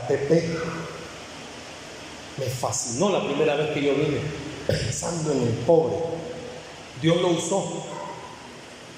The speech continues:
Y cuando vi lo del Club de la Tercera Edad, también Dios lo usó. Me he enamorado de esas dos cosas. Cada vez que vengo me enamoro de algo. Y comienzo a orar, le digo: "Señor,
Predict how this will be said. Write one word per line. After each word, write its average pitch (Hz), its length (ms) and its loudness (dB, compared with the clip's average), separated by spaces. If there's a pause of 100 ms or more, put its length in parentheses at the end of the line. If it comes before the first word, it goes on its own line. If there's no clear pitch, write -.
(720)
Y 165 80 -6
cuando 156 480 2
vi 202 160 6
lo 202 120 6
del 175 220 2
Club 190 220 6
de 185 80 4
la 165 140 4
Tercera 170 360 2
Edad, 185 240 2
también 180 580 0
Dios 180 200 4
lo 180 100 4
usó. 196 560 2 (2000)
Me 170 100 2
he - 20 4
enamorado 196 680 4
de 160 100 6
esas 156 180 2
dos 156 160 2
cosas. - 480 -4 (1400)
Cada 135 160 4
vez - 120 2
que 143 80 2
vengo 147 200 4
me 131 80 2
enamoro 143 380 4
de 170 100 4
algo. 254 140 2 (1200)
Y 110 100 -10
comienzo 180 460 2
a - 40 4
orar, 208 260 2
le 170 80 0
digo: 185 180 4
"Señor, 180 440 2